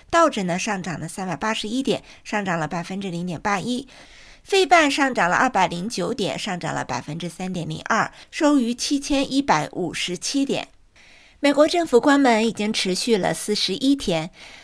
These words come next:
从华府周末传出了重大的协商有所突破之后，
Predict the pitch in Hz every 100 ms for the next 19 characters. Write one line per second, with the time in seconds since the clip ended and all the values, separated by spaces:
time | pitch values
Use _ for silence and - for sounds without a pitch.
0 | - - 269 311 320 220 254 202 202 208
1 | 240 233 202 - 180 196 - 214 190 -
2 | 233 196 175 165 165 - 156 196 262 262
3 | - 180 190 185 - 208 208 185 202 196
4 | 180 160